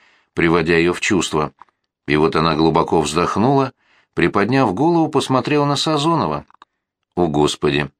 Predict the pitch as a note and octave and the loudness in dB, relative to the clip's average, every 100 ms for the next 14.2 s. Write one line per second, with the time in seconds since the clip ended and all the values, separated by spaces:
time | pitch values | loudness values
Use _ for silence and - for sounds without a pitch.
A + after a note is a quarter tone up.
0 | _ - G2 G2 D#2+ E2 E2+ C#2+ D2+ C#2+ | _ -6 -4 -2 0 0 0 0 0 -2
1 | _ _ _ _ _ - D#2 D2+ G2 - | _ _ _ _ _ -4 -2 0 -2 -2
2 | B2+ A#2 A#2+ C3+ C3 - B2+ - B2 A#2 | -2 -2 -2 -2 -2 -2 -4 -4 -6 -8
3 | _ _ _ _ - - F2+ C#3 D#3+ E3 | _ _ _ _ -6 0 2 2 0 0
4 | F3 F3+ F#3+ E3+ D#2+ - - _ _ - | 0 0 0 0 -2 -4 -10 _ _ -8
5 | - F2 F2+ E2+ E2+ - F#2+ F2 F2 D#2+ | -2 0 0 2 0 0 -2 0 0 -2
6 | D#2 - _ _ - - E2+ F2+ A2+ G2+ | -6 -14 _ _ -8 -2 0 2 0 0
7 | A#2 G#2 B2 A#2 - A#2 A2+ - - G2 | -2 -2 -2 -2 -2 -2 -2 -6 -4 -2
8 | B2+ - D3+ - D#2 C#2+ - - _ _ | -2 -2 -2 -2 0 0 -2 -8 _ _
9 | _ _ _ _ - F#2+ G2+ E3 E3 G2 | _ _ _ _ -2 0 2 2 2 0
10 | G2 _ _ _ _ - D2+ F2+ E2+ - | -6 _ _ _ _ -8 0 2 2 0
11 | F2+ E2 - - F2 E2+ E2 D#2+ G#2 G2+ | -2 -2 -6 0 0 2 2 2 2 2
12 | G#2 F2 F2+ D#2+ E2+ F2 D#2 F2+ F2+ E2+ | -2 -2 -2 0 2 2 2 2 0 0
13 | - F2 - - - F#2+ B2+ F#3+ E3 G2+ | -2 -6 -8 -20 -8 -2 2 2 2 0
14 | D#2 | -2